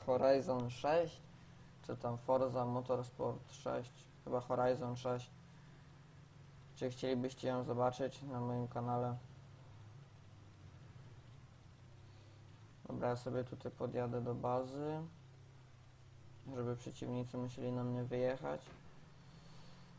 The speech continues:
Dobra, tutaj już jest jeden przeciwnik. Jesteśmy na... u, nie, na, na premkę.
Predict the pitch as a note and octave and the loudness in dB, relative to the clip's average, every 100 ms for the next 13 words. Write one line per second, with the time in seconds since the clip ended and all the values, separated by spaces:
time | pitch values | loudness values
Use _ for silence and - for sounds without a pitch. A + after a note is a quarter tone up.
0 | - - - - - - - - - - | -16 -14 -14 -14 -14 -16 -18 -16 -16 -14
1 | - - - - C3 C3 B2+ B2 B2 B2+ | -14 -16 -10 -2 0 2 0 0 2 2
2 | B2 A#2+ C3 B2 B2 C3 - C3 C3 D3+ | 2 -2 0 0 0 -4 -6 -4 -2 0
3 | D#3+ E3 - - - - - - - - | 0 -2 -6 -12 -14 -16 -18 -18 -16 -16
4 | - - - - - - - - - - | -16 -16 -18 -18 -16 -16 -14 -14 -14 -14
5 | - - - - - - - - - - | -14 -14 -16 -16 -16 -16 -16 -18 -16 -18
6 | - - - - - - B2+ - C#3 D3 | -16 -16 -16 -16 -14 -10 -8 0 0 2
7 | C#3+ C#3 - - D3 E3 E3+ E3+ E3+ E3 | 4 4 4 2 6 10 12 12 12 10
8 | C#3+ C#3 D3 C#3+ C3+ C3 - - - B2+ | 8 6 6 4 4 2 -2 -8 -4 2
9 | B2 - C3+ C3+ C3 C3 B2+ | 6 8 8 8 6 6 6